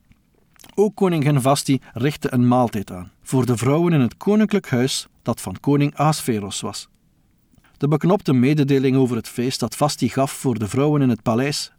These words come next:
valt op na de uitvoerige beschrijving van de feesten van Ahasveros.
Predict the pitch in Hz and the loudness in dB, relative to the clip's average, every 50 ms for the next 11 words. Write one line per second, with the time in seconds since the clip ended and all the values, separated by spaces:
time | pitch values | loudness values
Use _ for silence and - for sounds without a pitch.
0 | _ _ - - - 156 156 156 156 196 208 202 - - - 135 135 143 160 156 | _ _ -16 -6 -2 0 0 0 2 0 0 0 -2 -6 -2 0 2 2 4 2
1 | 147 95 113 107 - - - 240 247 240 226 180 175 160 147 - - 151 143 139 | 2 0 -4 -6 -6 -4 0 0 2 2 2 0 0 -2 -2 -2 0 0 0 2
2 | 143 139 127 123 113 110 107 - - 131 131 - - - 131 123 131 127 123 - | 2 2 2 2 0 -2 -2 -4 -2 -2 -2 -2 -2 -4 -2 0 0 0 -2 -2
3 | _ - - 123 147 135 - - - 147 123 107 - - - - - | _ -6 -2 -2 -2 -2 -4 -4 -4 -4 -4 -4 -6 -10 -16 -18 -18